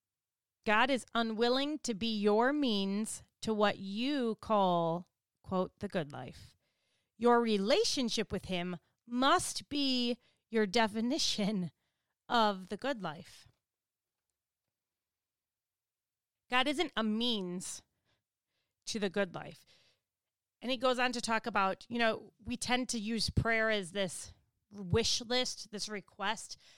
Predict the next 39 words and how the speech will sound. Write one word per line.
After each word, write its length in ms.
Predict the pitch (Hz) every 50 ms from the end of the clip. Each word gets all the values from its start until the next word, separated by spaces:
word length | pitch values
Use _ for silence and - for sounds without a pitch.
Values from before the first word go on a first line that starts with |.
| _ _ _ _ _
help 260 | - 208 202 - -
us 240 | 190 180 175 - - -
get 160 | - 160 -
here 380 | - - 233 233 226 220 220 208
or 40 | 175
do 160 | 160 180 175
these 200 | 170 170 160 -
things 300 | - 240 233 240 233 202
or 100 | 196 170
help 320 | 135 170 214 233 - -
me 160 | 240 233 233
with 200 | 233 220 214 -
all 220 | 208 196 208 220 214
the 100 | 214 208
stuff 420 | - - - - 208 196 214 208 - - - -
that 100 | - 202
I'm 240 | 214 202 185 180 170
doing, 500 | 165 196 196 202 214 220 226 240 254 226
when 200 | 202 190 180 165 _ _ _ _ _ _ -
a 80 | 190
lot 220 | 180 170 143 151 175
of 100 | 185 -
times 540 | - 240 247 254 262 269 285 277 - - - _ _ _ _ _ _ _ _
we 140 | - 190 196
need 200 | 190 196 190 180
to 100 | 190 190
really 220 | 185 190 190 185 170
just 240 | 175 175 - -
learn 280 | - 170 170 170 170 170
to 100 | - 170
stop 480 | - - - 160 147 147 147 - - - - - _ _ _ -
adding 480 | 147 147 156 170 190 214 233 233 220 - _
all 200 | - 151 151 160
that 260 | 160 175 156 151 - - -
stuff 580 | - - - - - - 151 139 165 208 - _ _ - - -
<laughs> 220 | - - _ -
and 140 | 294 220 -
start 520 | - - - - 185 190 220 - - -
limiting. 560 | 240 240 269 277 277 294 285 311 320 330 339